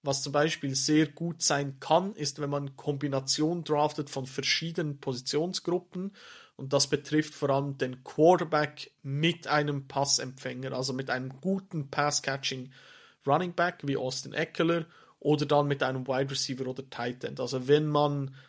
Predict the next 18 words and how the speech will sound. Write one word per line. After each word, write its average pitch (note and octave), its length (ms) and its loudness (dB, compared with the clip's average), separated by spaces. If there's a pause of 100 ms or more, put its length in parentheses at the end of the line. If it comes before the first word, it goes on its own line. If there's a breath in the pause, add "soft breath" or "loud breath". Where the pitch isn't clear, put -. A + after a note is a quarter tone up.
(140)
einen C3+ 300 -2
Justin D3+ 400 0
Herbert D#3 320 4
und C3+ 100 0
einen C3+ 220 -2
Austin D3+ 340 0
Eckler D#3 320 -2
im D#3+ 160 -2
Team C#3+ 280 -4
hat C3+ 220 0
oder C3 280 -2
einen B2+ 440 -6
Lamar B2+ 440 2
Jackson D3+ 480 0
und C3 80 -8
einen C3+ 160 -4
Mark C#3 360 0
Andrews E3 540 0